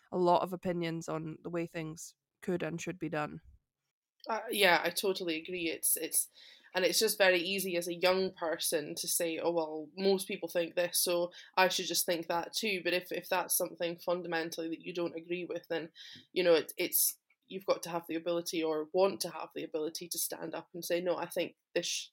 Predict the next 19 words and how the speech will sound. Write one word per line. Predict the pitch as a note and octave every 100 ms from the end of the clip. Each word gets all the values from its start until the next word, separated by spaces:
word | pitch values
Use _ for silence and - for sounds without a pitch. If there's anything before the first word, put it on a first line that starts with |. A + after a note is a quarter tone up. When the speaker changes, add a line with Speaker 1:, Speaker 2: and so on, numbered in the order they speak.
| _
Speaker 2:
this | F3+
should | F3 E3
be | E3+
how | E3 F3
it | E3+
is," | F#3 F3+
or, | E3
"I | D3
think | F3 C#3+
that | D#3 -
that | -
should | - B2
be | E3
different." | F3 - E3 D#3+
And | D3+ D3+ - - - - - - -
I | F3+
really | G3 F#3+
want | F3+ F3+ E3 -
to | - F3+ F3 E3